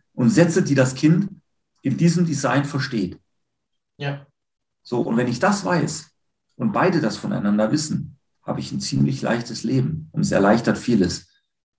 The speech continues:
Speaker 2: Ja,
Speaker 1: Deswegen
Speaker 2: das
Speaker 1: ist es für mich auch ein Schlüssel.
Speaker 2: Ja.
Speaker 1: Auch wenn der Jugendliche, oft wissen Jugendliche nicht, was soll ich eigentlich arbeiten?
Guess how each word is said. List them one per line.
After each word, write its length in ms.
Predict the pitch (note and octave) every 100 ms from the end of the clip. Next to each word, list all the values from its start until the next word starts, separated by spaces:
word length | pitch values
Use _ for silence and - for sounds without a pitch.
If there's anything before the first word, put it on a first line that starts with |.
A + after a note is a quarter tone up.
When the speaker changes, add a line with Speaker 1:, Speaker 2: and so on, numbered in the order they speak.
| _ _ -
Speaker 2:
Ja, 140 | G2
Speaker 1:
Deswegen 240 | G2+ C3 C3
Speaker 2:
das 120 | C3+
Speaker 1:
ist 140 | B2+ -
es 40 | - - - -
für 80 | -
mich 220 | A2+ C3
auch 340 | C3 B2+ B2+ - _ _ _ _ -
ein 60 |
Schlüssel. 500 | - C#3 C3 G#2 - - _ _ _ _ _ _ _ -
Speaker 2:
Ja. 140 | C3
Speaker 1:
Auch 140 | A2+
wenn 100 | A#2+
der 100 | A2+ A2
Jugendliche, 640 | D#3 E3 B2+ A2 G#2+ G2
oft 240 | - -
wissen 240 | C#3 C#3+ C3+
Jugendliche 480 | D3 D#3+ C#3+ C3+ C3
nicht, 180 | C3+
was 140 | B2 A#2
soll 120 | D3
ich 140 | C3+
eigentlich 520 | - A#2 A#2+ A2 A#2 -
arbeiten? 760 | D3 F3 G#2+ F#2 F2+ - -